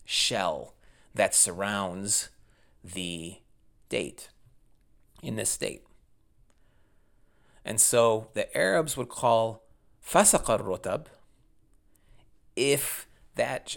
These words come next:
outer shell got breached, and thus the rutab gets spoiled from the inside.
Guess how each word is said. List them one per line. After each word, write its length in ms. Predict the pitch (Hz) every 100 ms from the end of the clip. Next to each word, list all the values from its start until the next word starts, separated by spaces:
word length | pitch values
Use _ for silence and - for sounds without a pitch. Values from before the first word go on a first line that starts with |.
| -
outer 240 | 117 151
shell 380 | 156 - 135 139
got 260 | 151 107 131
breached, 520 | 123 175 - - - _ _ _ _ _ _ - -
and 220 | 123 123
thus 560 | 117 123 123 - - - - - _ _
the 360 | 131 120 110
rutab 600 | 104 117 139 120 98 135 - _ - _ _ _ _ _ _
gets 560 | - 110 - - - - -
spoiled 880 | - - - 127 127 123 123 120 -
from 520 | - - 107 101 104 _
the 180 | - 92
inside. 640 | 87 87 - 76 60 -